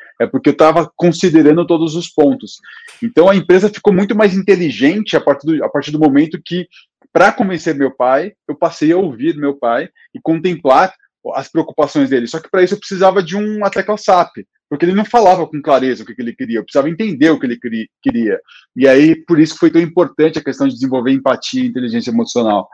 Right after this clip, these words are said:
Então, eu acho que hoje o sucessor, ele precisa muito mais de terapia,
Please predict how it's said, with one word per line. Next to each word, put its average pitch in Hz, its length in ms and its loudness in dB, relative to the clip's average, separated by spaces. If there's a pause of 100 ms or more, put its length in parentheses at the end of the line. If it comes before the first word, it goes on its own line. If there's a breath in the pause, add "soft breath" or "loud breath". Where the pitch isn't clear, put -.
(340 loud breath)
Então, 165 360 2 (280)
eu 135 140 6
acho - 140 -2
que 170 140 2
hoje 170 280 4
o 151 40 -12
sucessor, 170 760 -2 (260 soft breath)
ele 139 160 0
precisa 165 420 -2
muito 208 280 -6
mais 175 240 0
de 156 100 -10
terapia, 165 800 -2